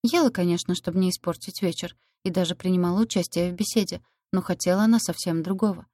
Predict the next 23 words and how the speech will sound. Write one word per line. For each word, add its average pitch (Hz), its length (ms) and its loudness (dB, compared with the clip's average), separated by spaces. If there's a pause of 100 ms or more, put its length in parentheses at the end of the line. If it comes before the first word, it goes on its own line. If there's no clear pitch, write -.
(180)
И 208 60 -2
по - 100 -6
глазам 185 360 2
Антона 202 340 4
видела, 170 440 -2
что - 220 -4
он 208 120 4
с - 100 -6
ней 165 120 2
солидарен. 170 640 -6 (420)
Но 196 80 2
куда 254 220 4
ж 294 40 0
деваться 180 440 2
от 175 120 -4
родни, 175 340 0 (100)
даже 180 360 2
если 175 280 -2
заявляются 170 560 0
те - 140 -8
совсем 170 400 -2
не 175 80 0
вовремя? 175 420 -2